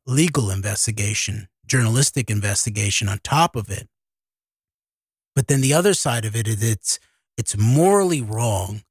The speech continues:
that it doesn't matter. And this is what I'm hearing these so, so-called peace people,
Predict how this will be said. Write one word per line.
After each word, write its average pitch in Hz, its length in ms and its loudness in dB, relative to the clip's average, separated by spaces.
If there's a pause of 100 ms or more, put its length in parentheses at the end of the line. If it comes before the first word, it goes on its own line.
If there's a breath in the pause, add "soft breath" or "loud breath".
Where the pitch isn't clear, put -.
(280)
that 120 80 4
it 110 80 -2
doesn't 113 340 2
matter. 104 460 0 (380)
And 120 100 4
this 147 160 2
is 147 160 2
what 139 140 0
I'm 120 160 0
hearing 123 340 -2
these 104 140 0
so, 113 240 0
so-called 110 640 -2 (320)
peace - 520 0 (240)
people, 104 540 -2